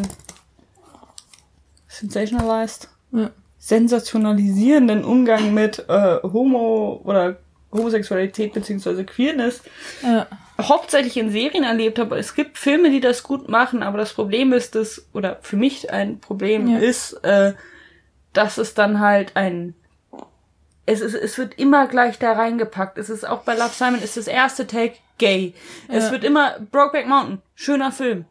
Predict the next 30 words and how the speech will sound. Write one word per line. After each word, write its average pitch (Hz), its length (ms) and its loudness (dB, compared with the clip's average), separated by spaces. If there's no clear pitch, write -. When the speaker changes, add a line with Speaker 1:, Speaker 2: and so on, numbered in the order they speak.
Speaker 2:
Gay. 190 340 -2
Speaker 1:
Gay. 226 360 2
Und 254 160 2
vor 269 140 -2
allem 247 340 0
dann 262 380 0
zeigen 302 420 0
wir 285 260 0
Leute, 285 600 2
die 254 160 -10
schwul 285 300 -4
sind 269 180 -2
in 226 180 -6
einer 240 160 -2
Zeit, 262 320 2
wo 240 80 -8
man 240 200 0
das 220 320 -6
noch 220 120 -4
nicht 214 320 -8
sein 233 260 4
durfte, 240 260 -6
konnte, 214 180 -2
oder 196 100 2
beziehungsweise 196 600 0
Speaker 2:
Ja. - 60 -6
Speaker 1:
die, 190 440 -8
die 190 100 -6
queer 262 280 0
sind, 240 240 0